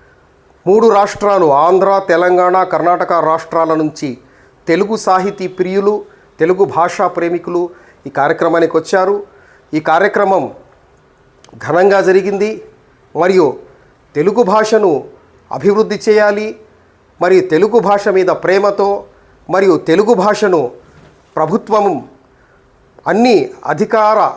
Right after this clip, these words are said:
కార్యకలాపాలకు తెలుగు భాషను వినియోగించాలనే ఒక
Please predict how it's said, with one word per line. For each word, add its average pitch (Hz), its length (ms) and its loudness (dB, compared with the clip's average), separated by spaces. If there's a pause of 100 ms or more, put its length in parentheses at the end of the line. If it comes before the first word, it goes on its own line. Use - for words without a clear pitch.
(140)
కార్యకలాపాలకు 202 880 0 (100)
తెలుగు 185 300 0
భాషను 185 360 -2 (160)
వినియోగించాలనే 175 840 0 (100)
ఒక 143 120 -4